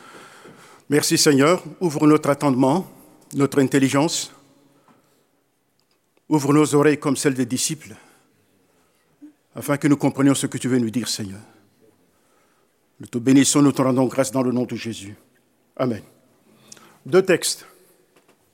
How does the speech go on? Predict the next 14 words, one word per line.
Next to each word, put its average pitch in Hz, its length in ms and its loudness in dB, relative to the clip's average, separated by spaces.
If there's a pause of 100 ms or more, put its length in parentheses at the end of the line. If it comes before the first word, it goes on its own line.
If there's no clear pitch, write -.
(2250)
Mais 151 400 2
celui 226 420 4
qui 277 120 2
a 240 80 8
été 190 260 4
fait 170 500 2 (600)
pour 190 260 2
un 233 120 6
peu 240 240 4
de 214 80 8
temps 233 160 0
inférieur 190 500 4
aux 165 220 2
anges, 175 340 0